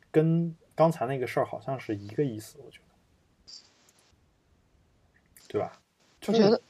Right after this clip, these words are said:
Speaker 2: 嗯。
Speaker 1: 这事儿我觉得没什么问题吧，就是模糊就模糊了嘛，又怎么样，
Speaker 2: 而且，
Speaker 1: 对吧？
Speaker 2: 呃，大，大多数，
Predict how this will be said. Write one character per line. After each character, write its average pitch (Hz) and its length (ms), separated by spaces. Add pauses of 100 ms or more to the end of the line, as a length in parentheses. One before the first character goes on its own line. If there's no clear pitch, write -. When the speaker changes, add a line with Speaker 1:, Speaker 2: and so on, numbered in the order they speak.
(160)
Speaker 2:
嗯。 170 560 (1000)
Speaker 1:
这 185 140
事 175 100
儿 131 220 (720)
我 120 100
觉 143 140
得 190 60
没 135 160
什 180 120
么 104 240 (100)
问 120 160
题 - 180
吧， - 160 (160)
就 143 140
是 123 180 (440)
模 113 260
糊 180 140
就 185 120
模 104 240
糊 107 240
了 139 80
嘛， 92 100 (1160)
又 143 160
怎 - 140
么 - 100
样， 233 100
Speaker 2:
而 - 20
且， 185 120 (140)
Speaker 1:
对 - 120
吧？ - 80 (420)
Speaker 2:
呃， - 1000
大， 285 200
大 320 220
多 320 140
数， 254 280